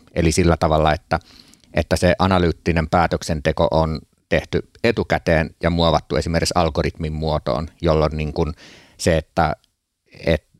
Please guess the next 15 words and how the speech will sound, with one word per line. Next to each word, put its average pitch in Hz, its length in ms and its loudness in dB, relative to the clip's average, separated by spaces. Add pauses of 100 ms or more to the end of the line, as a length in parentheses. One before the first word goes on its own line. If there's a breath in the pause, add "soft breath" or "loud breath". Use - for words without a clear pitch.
niin 87 100 -4
kuin 82 160 -2
rutiinisti, 85 720 0 (200)
että - 240 -2
vaikka 78 260 0
ajattelee, 80 460 0
että, - 360 -4 (240)
että - 200 -6
se 85 100 -2
on 80 120 0
paniikkikohtaus 82 800 -4
tai 78 120 -4
mitä 76 280 -2
tahansa, 92 440 0 (640 loud breath)
niin 80 360 0